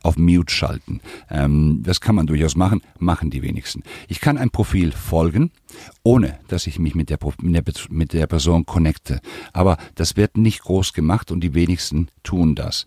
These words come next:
Ähm, das heißt, wenn du nicht unbedingt mit jemand connected sein möchtest oder mit der Person austauschen möchtest, sondern einfach nur an dem, was sie an Inhalte auf LinkedIn publizieren, interessiert bist,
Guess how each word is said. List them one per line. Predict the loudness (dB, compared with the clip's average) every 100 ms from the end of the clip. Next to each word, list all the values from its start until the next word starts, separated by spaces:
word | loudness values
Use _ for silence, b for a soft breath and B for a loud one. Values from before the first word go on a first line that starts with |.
| B B B
Ähm, | -2 2 4 2 0
das | -2 -2
heißt, | 0 0
wenn | 0
du | 0 0
nicht | 2 2 2
unbedingt | 0 2 2
mit | 2 2
jemand | 0 0 0
connected | 0 0 -2
sein | -2 0 2
möchtest | 0 0 -4 -6 -4
oder | -4 0
mit | -2 -2 _ -4
der | -2
Person | 0 0 0
austauschen | -2 0 -2 -2 0
möchtest, | 0 0 -6 B B -2
sondern | 0 0
einfach | 0 2
nur | 4 4 4 0 -2
an | -2 0
dem, | 2 0 0
was | -2
sie | 0 0 0
an | -4 -2 2
Inhalte | 4 4 2 -2 -8 -10 -10
auf | -4 2
LinkedIn | 2 2 0
publizieren, | 0 -2 -2 0 0
interessiert | 0 -4 -2 -2 0
bist, | -2